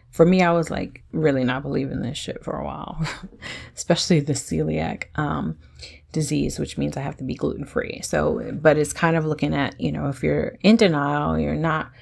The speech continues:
really accepting this diagnosis and what comes with it, then it's hard to really be compliant, kind of stick with a treatment or be intentional about healing it or helping it or preventing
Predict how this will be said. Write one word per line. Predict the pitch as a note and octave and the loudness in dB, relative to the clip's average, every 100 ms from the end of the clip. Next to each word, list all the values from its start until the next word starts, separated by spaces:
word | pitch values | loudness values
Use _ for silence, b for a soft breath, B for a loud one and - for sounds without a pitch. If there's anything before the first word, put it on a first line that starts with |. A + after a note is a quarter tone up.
| b b _ | b b _
really | E3 E3 D#3+ D#3 D3+ C#3+ - - | 2 2 2 0 -2 -6 -14 -10
accepting | - - D3+ - - D3+ D3+ D#3 C#3 - - | -8 -4 -2 -2 0 0 0 -2 -6 -6 -2
this | D3+ | -2
diagnosis | - D3 D3 D3 C#3+ - D3 D3 C3+ | 0 0 0 -2 -2 -2 -4 -4 -6
and | D3 D3 | -6 -4
what | C#3+ - | -4 -6
comes | - C4 C#4 F#3 | 4 6 8 8
with | E3+ D#3+ | 4 4
it, | D3+ D3+ | 2 2
then | C#3+ | -2
it's | D3+ - | -2 2
hard | D#3+ D#3 D#3 | 4 4 2
to | D#3+ | -2
really | D3+ D#3 D3 | -2 -2 -2
be | D3+ D3+ | -4 -4
compliant, | - D#3 D3+ - D#3 E3 D3+ C#3 C#3 - B B B B - | -6 -6 -6 0 2 2 0 0 -4 -6 B B B B -8
kind | E3+ D#3 | -2 -2
of | D3 | -2
stick | - D#3+ D#3 | 0 0 0
with | C#3+ C#3+ C#3 | 0 0 -2
a | C3 | -4
treatment | - F3 E3+ D3+ D3+ | -2 0 2 2 0
or | |
be | D3+ D3+ | 0 0
intentional | C#3 C3 - E3 F3 - D3 C#3+ C3 | 0 -2 0 2 2 0 -2 -2 -2
about | B2+ - - - | -4 -6 -8 -10
healing | - G3+ G3 F3+ D3+ D3 | 0 6 6 6 2 -2
it | C3+ D3 C#3+ | -2 -4 -4
or | - - | -6 -8
helping | - D#3+ D#3+ D#3+ D#3 D3 | 2 6 6 4 -2 -2
it | C#3+ C3 C#3 | -6 -6 -6
or | C3 A#2+ - | -6 -8 -10
preventing | - C#3+ D3 D#3 - B2 B2 - | -8 -4 -2 -2 -2 -2 -2 -4